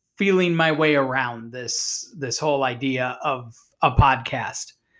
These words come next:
And so what I'd like to talk about first is Amazon recently released the, uh, Audible series,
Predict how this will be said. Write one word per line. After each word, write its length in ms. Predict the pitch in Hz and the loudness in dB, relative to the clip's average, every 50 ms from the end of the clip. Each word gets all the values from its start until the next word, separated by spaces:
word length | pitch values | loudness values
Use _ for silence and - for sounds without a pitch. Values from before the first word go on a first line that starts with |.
| _ _ _ _ _ _ _ _ _ _ | _ _ _ _ _ _ _ _ _ _
And 120 | 185 190 185 | 0 0 2
so 160 | - 254 233 | 4 4 6
what 160 | 233 240 233 | 6 8 6
I'd 140 | 226 226 226 | 6 6 6
like 160 | 226 262 277 | 4 2 2
to 80 | - 311 | -2 -2
talk 280 | - 294 269 262 262 | 2 2 2 2 2
about 280 | 254 240 220 185 - - | 2 2 2 2 0 -6
first 720 | - - _ - 180 156 135 127 139 165 - - - - - _ _ | -16 -20 _ 0 2 2 2 0 -4 -8 -10 -12 -14 -16 -20 _ _
is 640 | _ 160 151 156 160 160 156 160 156 151 143 - - - - - - _ _ - | _ -4 -2 -2 0 0 0 0 0 -2 -4 -8 -12 -16 -20 -20 -20 _ _ -4
Amazon 560 | 202 240 269 269 233 254 233 220 208 175 147 | 0 0 2 2 2 2 2 2 0 -2 -4
recently 840 | 156 165 180 165 - 190 185 175 - 175 165 160 160 165 165 165 - | -4 -4 -4 -4 -4 -4 -6 -6 -6 -4 -2 -2 -2 -2 -2 -4 -6
released 840 | 147 143 156 151 143 139 143 147 147 147 135 117 - - - - - - _ _ _ _ _ _ _ _ _ - | -4 -2 -2 -2 -2 -2 -4 -4 -4 -6 -6 -6 -6 -6 -8 -10 -14 -14 _ _ _ _ _ _ _ _ _ -6
the, 560 | - 139 131 151 147 139 139 139 139 135 - - | -6 -2 0 0 2 2 2 2 2 0 0 -2
uh, 380 | 135 135 135 131 131 131 123 127 - - - _ _ _ _ _ _ _ _ _ _ _ _ - | 0 2 2 2 2 2 0 -4 -10 -20 -20 _ _ _ _ _ _ _ _ _ _ _ _ 4
Audible 440 | 170 180 196 208 202 165 170 170 156 | 6 6 8 6 4 4 4 2 2
series, 880 | 156 - - - 175 151 151 151 147 143 147 147 147 143 123 - - - | 2 0 -2 0 2 2 4 4 2 2 2 0 0 -2 -4 -6 -8 -10